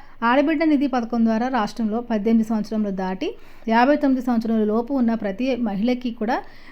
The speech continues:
ఈ యొక్క నెలకి పదిహేను వందల రూపాయల చొప్పున అందజేస్తాము అని చెప్పి చెప్పడం అయితే జరిగింది.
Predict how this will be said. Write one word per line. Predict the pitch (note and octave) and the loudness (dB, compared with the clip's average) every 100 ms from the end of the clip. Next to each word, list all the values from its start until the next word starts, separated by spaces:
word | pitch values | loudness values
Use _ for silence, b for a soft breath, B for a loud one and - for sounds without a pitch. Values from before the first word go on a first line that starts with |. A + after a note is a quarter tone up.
| B A#3 | B 0
ఈ | |
యొక్క | A#3 A3+ A3 G3+ | 0 0 -2 0
నెలకి | A3+ A3 C4 D#4+ | 2 2 0 -2
పదిహేను | A#3+ A3+ A#3 A3+ | 0 2 4 2
వందల | G3+ A3+ | 2 0
రూపాయల | A3 G#3+ G#3 G3 | 0 -2 -4 -4
చొప్పున | F#3+ G#3+ D#4 b b - G#3+ | -6 -4 -6 b b -8 -2
అందజేస్తాము | G#3+ G#3+ A3+ A3 G#3+ G#3 | 0 2 0 0 -2 0
అని | G#3+ G#3 | -2 -4
చెప్పి | G3 F4 C#4+ B3 | -4 -6 -4 -4
చెప్పడం | F#3 F#3+ | -2 -4
అయితే | F#3+ A#3 | -4 -4
జరిగింది. | G#3+ F#3 F3 D#3+ | -4 -4 -8 -10